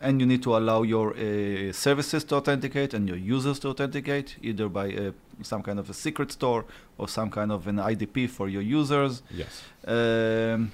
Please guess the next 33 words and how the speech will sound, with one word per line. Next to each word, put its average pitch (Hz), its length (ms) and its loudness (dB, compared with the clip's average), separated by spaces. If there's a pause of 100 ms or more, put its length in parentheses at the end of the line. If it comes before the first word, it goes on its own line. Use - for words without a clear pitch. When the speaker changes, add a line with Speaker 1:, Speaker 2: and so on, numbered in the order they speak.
(100)
Speaker 1:
and 117 140 0
we 117 80 2
talked 113 220 -2
about 101 180 -2
the 101 80 -6
S 98 120 -8
S 123 140 -6
H 156 220 2
keys 113 240 0
and 101 120 -4
the 104 80 -2
A 120 100 -2
P 160 120 -6
I 151 160 0
keys 135 360 -4
and 104 100 -2
all 98 140 -2
of 95 120 -6
those 143 200 -2
stuff. 143 340 4 (380)
And 139 180 4
then 160 200 10
we 151 120 4
talked 131 300 2
about 117 240 4
disaster 107 400 -2
recovery. 156 600 10 (120)
What - 160 -2
you're 127 60 -2 (140)
saying 123 180 4
is 113 120 0
basically, 120 600 0 (500)
uh, 117 180 2